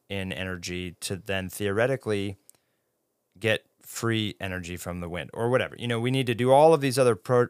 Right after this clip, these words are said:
pro-, projects at the sacrifice of humans so that we can protect the earth. And so they, they re-, mis-, they, they misalign their priorities. And that's,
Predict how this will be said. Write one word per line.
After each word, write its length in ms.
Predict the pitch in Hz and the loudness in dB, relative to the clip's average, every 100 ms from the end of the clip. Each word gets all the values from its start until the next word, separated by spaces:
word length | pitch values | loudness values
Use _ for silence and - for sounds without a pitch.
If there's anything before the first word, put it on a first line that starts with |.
| - | -2
pro-, 160 | - - | -4 -4
projects 640 | - 127 123 95 92 - - _ _ _ _ _ _ - | 0 2 2 0 -6 -10 -12 _ _ _ _ _ _ -2
at 200 | 120 - | -2 0
the 180 | 98 | -4
sacrifice 1040 | - - - 117 180 143 110 98 85 92 - | -2 -2 -2 -2 0 -2 -2 -4 -4 -4 -4
of 240 | 95 90 | -6 -8
humans 680 | - 107 95 85 87 110 - _ _ _ _ _ _ _ _ _ _ _ _ - | -10 -8 -8 -8 -8 -8 -8 _ _ _ _ _ _ _ _ _ _ _ _ -6
so 360 | - 139 139 | 0 6 6
that 240 | 131 117 - | 6 2 2
we 180 | 113 | -4
can 420 | 107 104 92 92 92 _ | -4 -4 -4 -6 -10 _
protect 360 | 110 - 92 | -8 -4 -6
the 140 | - 80 | -6 -6
earth. 260 | 98 - - | -6 -6 -8
And 200 | 113 104 | -6 -2
so 140 | 120 | 0
they, 220 | 110 107 - - _ _ | 2 0 -2 -14 _ _
they 160 | 107 107 | 0 0
re-, 600 | 101 113 135 139 135 - _ _ - | 0 2 2 4 2 -2 _ _ -8
mis-, 340 | 107 135 - 117 | -2 0 2 0
they, 140 | 98 113 | 0 -2
they 200 | 95 110 | 0 0
misalign 720 | 113 135 117 104 104 107 98 | 2 2 0 2 2 2 0
their 220 | 90 90 | -2 -4
priorities. 840 | 87 - 90 87 101 95 85 90 - | -6 -6 -4 0 0 -2 -4 -8 -8
And 140 | - 135 | -4 -2
that's, 240 | 185 - | 0 -4